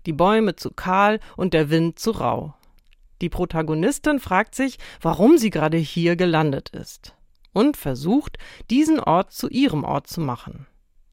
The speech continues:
Nicht nur, dass sie einen großartigen Job als Kummerkastenfrau in der Lokalzeitung findet.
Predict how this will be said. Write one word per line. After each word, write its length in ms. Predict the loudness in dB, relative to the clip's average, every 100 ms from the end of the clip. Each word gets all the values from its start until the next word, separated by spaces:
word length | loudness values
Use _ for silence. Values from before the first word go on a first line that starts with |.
| -4
Nicht 280 | -2 -2 -2
nur, 240 | 0 0 -4 -16 -4
dass 200 | -2 0
sie 160 | -4 -2
einen 340 | 0 0 -2
großartigen 800 | -4 -2 0 0 -2 -2 -4 -4
Job 320 | -2 -2 0
als 340 | -2 -2 -6 -6
Kummerkastenfrau 1080 | -2 0 -2 -4 -10 -8 -10 -8 -2 -2
in 160 | -2 -2
der 100 | -2
Lokalzeitung 920 | -2 -4 -4 -4 -4 -4 -6 -4 -10
findet. 520 | -8 -6 -6 -8 -14